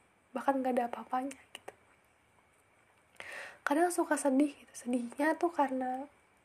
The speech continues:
ya itu, aku belum bisa jadi orang yang benar-benar baik gitu buat aku sendiri bahkan gitu. Dan proses untuk jadi baik itu kan susah gitu.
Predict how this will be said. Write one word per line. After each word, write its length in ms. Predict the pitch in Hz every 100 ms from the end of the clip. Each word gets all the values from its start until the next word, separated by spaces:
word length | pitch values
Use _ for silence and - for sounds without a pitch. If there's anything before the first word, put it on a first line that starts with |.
| _ -
ya 160 | 269
itu, 240 | 285 320 302
aku 260 | 294 - 302
belum 320 | 269 254 240 254
bisa 260 | - 262
jadi 400 | 247 247 233 240
orang 300 | 247 240 -
yang 220 | 240 247 240 - - - _ _ _
benar-benar 480 | 254 254 254 262 262 240
baik 400 | 233 262 262 -
gitu 180 | - - _ _ - - - _
buat 220 | 269 262
aku 220 | 254 269
sendiri 420 | 269 262 254 277 285
bahkan 480 | 254 - - 233 226
gitu. 200 | 233 233 _ _
Dan 240 | 254 240 240 - - - _ _
proses 460 | 285 269 277 262 -
untuk 160 | 262 262
jadi 240 | 277 269
baik 240 | 262 277
itu 80 | 294
kan 160 | 339 339 -
susah 400 | 269 - 262 247
gitu. 300 | - - -